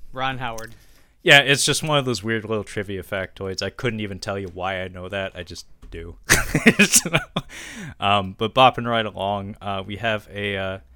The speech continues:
Speaker 2: four K release of The Hunt for Red October, which I believe was released on four K in Steelbook form, uh, but now it's available in just, like, standard, uh, box form.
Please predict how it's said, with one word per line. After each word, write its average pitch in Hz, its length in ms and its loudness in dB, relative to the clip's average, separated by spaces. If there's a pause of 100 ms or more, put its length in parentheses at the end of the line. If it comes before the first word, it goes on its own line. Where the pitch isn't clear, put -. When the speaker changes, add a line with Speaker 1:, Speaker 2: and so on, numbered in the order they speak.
(360)
Speaker 2:
four 160 280 -2
K 156 220 2
release 135 560 -4 (100)
of 110 360 -2
The 113 120 -6
Hunt 147 220 -8
for 135 140 -12
Red 131 180 -2
October, 117 560 -4
which 107 220 -6
I 117 60 -2
believe 131 520 -6
was 117 240 -10
released 110 400 -8
on 107 140 -10
four - 280 -12
K 98 320 -8
in 92 120 -12
Steelbook 98 600 -6
form, 85 480 -14 (280)
uh, 85 240 -12 (160)
but 95 160 -10
now 92 220 -8
it's - 120 -14
available 85 420 -10
in 85 60 -14
just, - 240 -14
like, 82 160 -12
standard, 87 460 -8 (240)
uh, 87 140 -18
box 85 340 -8
form. 87 420 -12